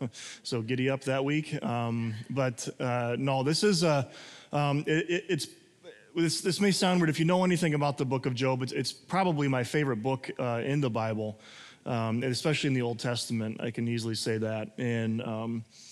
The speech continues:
uh, matter of fact, it was the first sermon that I ever preached when I was fourteen,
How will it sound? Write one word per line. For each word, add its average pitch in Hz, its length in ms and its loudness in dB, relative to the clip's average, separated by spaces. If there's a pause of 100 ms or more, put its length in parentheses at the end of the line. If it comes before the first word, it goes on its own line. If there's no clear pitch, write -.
(280)
uh, 110 320 -2
matter 143 180 2
of 131 80 0
fact, 147 220 2
it - 20 2
was 127 100 0
the 123 80 0
first 151 580 0
sermon 165 460 2
that 127 120 2
I 135 140 2
ever 123 180 0
preached 151 560 0
when 127 80 0
I 123 80 0
was 117 160 -2
fourteen, 147 680 0